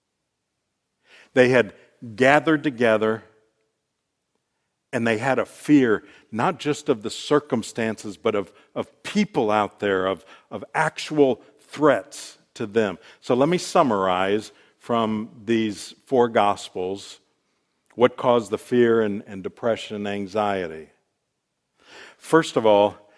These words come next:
they'd been through a crazy, unbelievably stressful, uh, week. Of course. And all of those emotions are coming out. Secondly,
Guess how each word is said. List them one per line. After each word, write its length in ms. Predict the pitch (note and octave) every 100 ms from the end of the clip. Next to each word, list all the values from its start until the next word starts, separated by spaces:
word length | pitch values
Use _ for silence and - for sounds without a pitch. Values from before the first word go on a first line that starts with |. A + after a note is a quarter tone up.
| _
they'd 160 | A#2+ A2
been 160 | C#3
through 180 | B2+ C3
a 60 | G#2+
crazy, 800 | - C#3+ C3+ C3+ G2+ G#2 F2+ - _ _ _
unbelievably 1300 | - E3 F3+ E3 D3+ D3 C#3+ C#3 A2 G2+ E2+ F#2+ F2+ F2 _ _ _ _
stressful, 960 | - - - C3 B2 - - G2+ F2+ - _ _ _ _ _ _
uh, 400 | - G2 F#2 F#2+ F#2 -
week. 500 | B2+ A2 F#2 D#2+ - - _ _ _ _ _ _ _ _ _ _ _ _ _ _ _ _ _ _ _ _
Of 40 |
course. 460 | - B2+ E2+ - - _ _ _ _ _ _ _ _ _ _ _ _ _ _ _ _
And 140 | F#2+
all 160 | F#2 G#2
of 80 | G#2
those 220 | G#2+ G#2+
emotions 800 | G#2 F#2+ F2 - E2 D#2 - - _ _ _ _ _ _ _
are 80 | F#2
coming 420 | F2 - F2+ F2+
out. 280 | F2 E2+ D#2+ _ _
Secondly, 640 | _ - C3+ - G2 F2 D2+